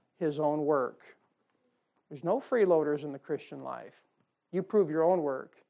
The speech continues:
You say, "Well, that's talking about serving the Lord." See what I mean?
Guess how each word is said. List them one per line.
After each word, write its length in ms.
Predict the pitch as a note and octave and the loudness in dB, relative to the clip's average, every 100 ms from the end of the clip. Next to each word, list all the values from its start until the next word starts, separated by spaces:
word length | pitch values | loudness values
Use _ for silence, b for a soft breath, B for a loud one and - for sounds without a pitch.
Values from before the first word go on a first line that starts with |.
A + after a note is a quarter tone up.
| b b b | b b b
You 80 | G3 | 0
say, 180 | - G3 | 6 8
"Well, 100 | F#3 | 10
that's 240 | B3+ C#4 | 8 6
talking 380 | - B3 A3+ G3+ | 6 6 6 2
about 260 | G3 F#3+ F#3 | 4 4 2
serving 380 | - G3 F3+ F3 | 2 2 2 -2
the 60 | |
Lord." 280 | F#3+ F#3+ B2+ - _ _ | 0 -2 -4 -12 _ _
See 120 | - | -8
what 80 | C3+ | -8
I 40 | |
mean? 320 | C3+ G#3 C#4 | -8 -12 -14